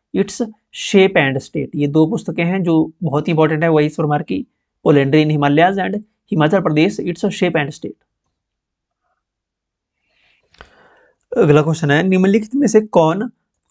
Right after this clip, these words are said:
architect of हिमाचल के नाम से जाना जाता है? Which of the following is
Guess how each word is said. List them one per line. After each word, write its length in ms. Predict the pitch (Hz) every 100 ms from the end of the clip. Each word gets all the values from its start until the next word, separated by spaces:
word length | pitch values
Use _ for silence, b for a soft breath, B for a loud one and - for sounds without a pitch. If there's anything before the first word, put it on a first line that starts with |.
| 180
architect 520 | 175 165 208 202 -
of 160 | 165
हिमाचल 420 | 180 143 143 175 185
के 120 | 165
नाम 200 | 139 143
से 140 | 196
जाना 200 | 196 147
जाता 280 | 131 131 139
है? 60 | 139
Which 220 | 185 -
of 120 | 185
the 140 | 180
following 440 | 175 170 165 180
is 40 | 175